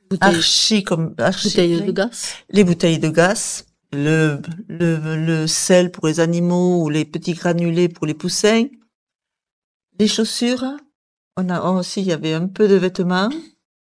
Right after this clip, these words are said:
Speaker 2: Tout ce qui est chaussures, bottes, euh, laine.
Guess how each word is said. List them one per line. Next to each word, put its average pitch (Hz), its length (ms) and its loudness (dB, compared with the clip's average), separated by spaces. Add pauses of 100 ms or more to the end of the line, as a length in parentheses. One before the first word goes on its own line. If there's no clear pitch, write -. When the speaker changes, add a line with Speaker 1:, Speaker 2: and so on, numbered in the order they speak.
(520)
Speaker 2:
Tout 196 100 -10
ce 185 120 -6
qui 180 160 -2
est 185 60 2
chaussures, 196 840 0
bottes, 180 600 -6 (1700)
euh, 165 420 -4
laine. 202 560 2